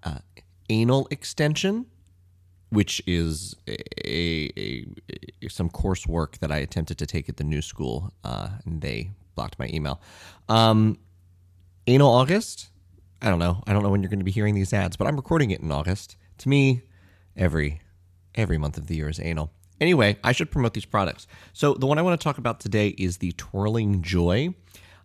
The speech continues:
Um, it is described as a tip vibrator, and the best way I can describe it is it kind of looks like a, like an E T finger, you know? "I'll be in here"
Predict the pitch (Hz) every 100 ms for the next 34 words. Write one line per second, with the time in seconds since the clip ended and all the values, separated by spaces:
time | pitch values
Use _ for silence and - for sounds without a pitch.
0 | _ 98 95 92 90 90 87 - _ _
1 | _ _ - 117 113 - - - 101 -
2 | 117 110 123 127 - 92 85 - _ -
3 | 147 170 - - _ 87 98 107 139 160
4 | 165 220 233 - - - _ 123 123 -
5 | - - - 110 - 214 208 - 120 -
6 | - 135 139 110 - 107 104 - - 139
7 | 156 160 120 123 - - 117 - 107 95
8 | 87 78 - - - - - - _ -
9 | - _ - _ _ 113 101 87 123 131
10 | - 139 143 156 160 190 202 - _ _
11 | _ _ _ _ 131 135 151 - _ _
12 | _ _ _ _ - 82 98 90 85 82
13 | 80 80 - 92 92 87 76 64 50 50
14 | - 50 113